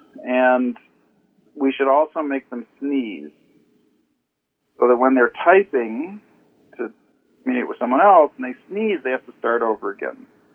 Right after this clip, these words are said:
So they'll notice that. That'll annoy them a lot. So typically in Yville, we don't announce what we're gonna do in advance. It just happens. Okay, when we set up ours with support from Al Gore's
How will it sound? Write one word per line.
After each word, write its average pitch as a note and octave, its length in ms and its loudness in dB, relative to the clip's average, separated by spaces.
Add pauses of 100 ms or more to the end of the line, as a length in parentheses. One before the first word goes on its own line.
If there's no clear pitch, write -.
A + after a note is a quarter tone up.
(140)
So A2 100 0
they'll D3+ 160 6
notice C3+ 400 2
that. F2+ 280 -2
That'll A2 300 -2
annoy G2+ 260 -4
them G2 140 -8
a F#2+ 80 -8
lot. F2+ 260 -6 (1500)
So D3 100 4
typically G3 640 0
in C3+ 140 -4
Yville, C3 540 2
we B2 140 -20
don't C#3+ 360 -4 (480)
announce C#3+ 580 0
what A#2+ 160 -6
we're A#2 100 -10
gonna A#2 200 -10
do A2 220 -6
in G#2 100 -6
advance. E2+ 440 -6 (500)
It - 40 -20
just G#2+ 200 6
happens. - 500 -2 (1200)
Okay, G#2 240 -2
when A2+ 180 0
we A#2+ 220 0 (100)
set C3 140 4
up C3 160 4
ours A2+ 260 2 (320)
with A2 160 -10 (120)
support B2 460 0
from A#2 140 -2
Al A2 180 4
Gore's A#2+ 460 2